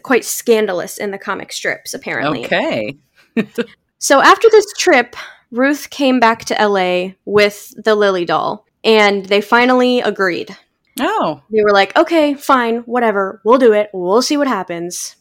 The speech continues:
Speaker 1: But Ruth made a few changes to the doll's appearance. She made her look a little less scandalous.
Speaker 2: Okay. <laughs>
Speaker 1: She softened her lips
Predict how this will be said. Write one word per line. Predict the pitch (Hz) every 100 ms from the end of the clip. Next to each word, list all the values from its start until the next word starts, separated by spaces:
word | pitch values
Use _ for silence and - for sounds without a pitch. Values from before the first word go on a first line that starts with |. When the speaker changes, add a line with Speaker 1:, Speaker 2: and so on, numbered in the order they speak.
| _
Speaker 1:
But | 285
Ruth | 294 349 339
made | 339
a |
few | 330 330
changes | 339 - 330 311 254 214 220 -
to | - 240 226
the |
doll's | 226 220 226
appearance. | 277 - 277 240 302 - - - _ _ _ -
She | -
made | 240 233
her | 240
look | 240 233 233 - - -
a | 233
little | 226 226 226
less | 214 208 - - - - _ _ _ _
scandalous. | - - 233 214 196 175 175 220 - - - -
Speaker 2:
Okay. | - 170 190 - _ -
<laughs> | - - - - - _
Speaker 1:
She | - - 262 240
softened | - 302 311 339 330
her | 330
lips | 294 294 294 -